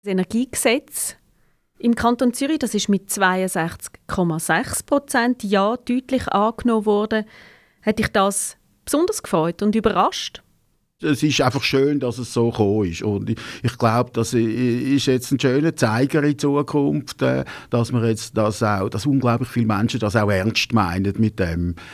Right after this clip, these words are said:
Speaker 2: äh, mit dem, also Dekarbonisierung schlussendlich und, und, und sich auf einen guten Weg gehen. Das ist ja vor allem, geht's ja da um, um Heizsystem, äh, in diesem Energiegesetz. Äh, da, da ist man jetzt auf ganz gutem Weg und man kann Fürsche machen.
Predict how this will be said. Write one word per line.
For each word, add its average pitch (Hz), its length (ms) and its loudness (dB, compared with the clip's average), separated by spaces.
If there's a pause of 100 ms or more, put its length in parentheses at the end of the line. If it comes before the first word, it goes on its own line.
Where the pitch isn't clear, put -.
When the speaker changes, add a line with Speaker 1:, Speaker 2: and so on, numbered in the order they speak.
(200)
Speaker 2:
äh, 98 280 0
mit 101 380 0
dem, 104 380 2
also 101 400 0
Dekarbonisierung 107 1160 0
schlussendlich 107 760 -2
und, 101 240 -4
und, 87 460 -10
und 82 340 -14
sich - 180 -10
auf 98 120 -8
einen 107 80 -2
guten 98 340 0
Weg 87 300 -4
gehen. 90 360 -6
Das 85 200 -8
ist 78 120 -10
ja 90 80 -12
vor 85 140 -10
allem, 85 240 -6
geht's 82 300 -6
ja 92 80 -6
da 101 120 0
um, 104 200 2 (300)
um 98 220 2
Heizsystem, 104 1040 0
äh, 95 180 -2
in 101 60 -2
diesem 104 220 -2
Energiegesetz. 101 1040 -4 (340)
Äh, 95 520 2
da, 107 440 0 (140)
da 123 180 2
ist 123 160 0
man 127 120 4
jetzt 117 180 0
auf 127 160 0
ganz 117 300 2
gutem 117 360 2
Weg 110 300 2
und 117 80 2
man 113 100 0
kann 110 120 4
Fürsche 104 360 -2
machen. 92 220 -8